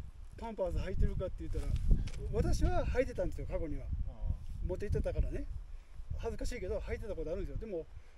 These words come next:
Speaker 1: やっぱ日程を逃せへんから、
Speaker 2: うん。
Speaker 1: もう、パンパスの中に漏らしても、この天気を逃したくないと思って上がったこともあるし、それはありやと思うんですけど、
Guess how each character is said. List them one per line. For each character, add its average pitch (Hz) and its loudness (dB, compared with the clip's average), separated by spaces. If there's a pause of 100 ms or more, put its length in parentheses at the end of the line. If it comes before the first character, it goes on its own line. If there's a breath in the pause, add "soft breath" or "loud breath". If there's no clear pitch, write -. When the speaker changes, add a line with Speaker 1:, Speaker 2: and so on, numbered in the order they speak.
(840 loud breath)
Speaker 1:
や 220 -4
っ - 0
ぱ 190 -8
日 254 -4
程 240 -6
を 226 -10 (120)
逃 240 -6
せ 175 -6
へ 160 -4
ん 151 -4
か 247 -8
ら、 - -6 (800 loud breath)
Speaker 2:
う 175 -10
ん。 - -10
Speaker 1:
も 175 -4
う、 - -12 (680)
パ 214 -6
ン 190 -8
パ 185 -6
ス - -10
の 165 -6
中 160 -4
に 160 -6
漏 202 -4
ら 220 -4
し - -14
て 190 -6
も、 202 -6 (300)
こ 185 -12
の 180 -6
天 196 -6
気 156 -10
を 147 -6
逃 175 -6
し - -12
た 185 -10
く 151 -10
な 143 -10
い 139 -14
と 139 -12
思 139 -14
っ - -16
て 139 -14
上 156 -8
が 160 0
っ - -8
た - -12 (120)
こ - -4
と - -6
も - -4
あ - -6
る - -8
し、 139 -6 (760 loud breath)
そ 233 -6
れ 453 6
は 202 6
あ 202 -2
り 196 -2
や 170 2
と - 0
思 139 -2
う 135 -4
ん - -8
で - -6
す - -6
け - 0
ど、 - -6